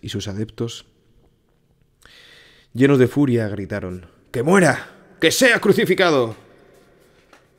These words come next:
"¿No basta ya?", dijo Pilatos.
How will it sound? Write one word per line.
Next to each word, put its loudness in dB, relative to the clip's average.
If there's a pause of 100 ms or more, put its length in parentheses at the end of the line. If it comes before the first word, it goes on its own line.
(200)
"¿No 2
basta 0
ya?", -2 (420)
dijo -8
Pilatos. -16